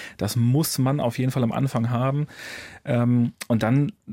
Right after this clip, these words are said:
entsteht so eine Crema. Und dann wird auch sofort getrunken in dreieinhalb Schlücken. So ist die japanische Redewendung.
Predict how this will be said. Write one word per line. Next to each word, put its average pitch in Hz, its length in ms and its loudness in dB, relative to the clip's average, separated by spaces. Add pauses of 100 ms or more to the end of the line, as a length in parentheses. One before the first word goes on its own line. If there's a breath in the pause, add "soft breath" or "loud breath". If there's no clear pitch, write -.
entsteht 123 360 -2
so 139 60 0
eine 131 80 2
Crema. 135 400 2
Und 92 60 2
dann 101 120 2
wird 135 100 0
auch - 200 -2
sofort - 340 -4
getrunken 151 480 0
in 120 340 2 (140)
dreieinhalb 113 580 0
Schlücken. 165 560 0
So 127 380 0
ist - 260 -6
die 113 60 0
japanische 120 500 -2
Redewendung. 123 520 2